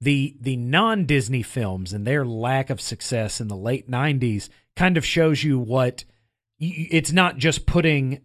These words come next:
a musical out there that will necessarily get you, um, eyeballs or money or box office or what. Uh,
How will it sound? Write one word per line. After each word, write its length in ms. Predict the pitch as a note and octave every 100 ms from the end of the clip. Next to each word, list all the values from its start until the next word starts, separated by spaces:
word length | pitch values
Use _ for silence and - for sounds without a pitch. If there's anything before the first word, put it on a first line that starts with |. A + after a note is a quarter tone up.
| -
a 140 | B2+
musical 720 | A#2+ D3+ F#3+ C#3+ D#3 C3+ G2+
out 260 | G#2+ G#2 G2+
there 360 | G#2+ F#2 F2 - _ _
that 280 | G2+ C3+ C3
will 280 | C3 B2 A2+
necessarily 840 | G#2+ D3+ C3+ C3+ D3+ C3+ B2+ A#2+ A2
get 280 | F#2+ C#3
you, 440 | C3 B2 A#2 G#2+ G2 _ _ _ -
um, 380 | A2 G2 E2+ D#2+ _ -
eyeballs 640 | B2+ C3 C3 B2+ A#2 G#2+
or 120 | G#2
money 440 | G#2+ B2+ B2 A#2 A#2
or 160 | F#2+
box 380 | F#2 B2 A2+ -
office 360 | A#2 G#2+ G#2+ G#2
or 40 |
what. 120 | A#2
Uh, 140 | B2